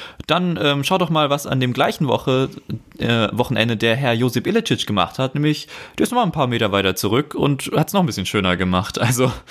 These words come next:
ähm, der kann das auch, wenn nicht sogar noch besser.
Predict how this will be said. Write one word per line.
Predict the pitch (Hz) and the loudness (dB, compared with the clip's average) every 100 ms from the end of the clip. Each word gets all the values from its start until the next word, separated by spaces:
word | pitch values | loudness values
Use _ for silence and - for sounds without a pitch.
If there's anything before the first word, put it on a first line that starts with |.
| - 220 180 - | -10 -8 -8 -4
ähm, | 117 117 113 110 110 107 _ | 0 2 2 0 -2 -4 _
der | 139 170 | 0 0
kann | 170 165 | 0 0
das | 151 143 | 2 0
auch, | - 123 85 - | 0 0 -2 -2
wenn | 117 | 0
nicht | 139 | 0
sogar | - - | -2 0
noch | 131 - | 0 -2
besser. | 92 - | -6 -6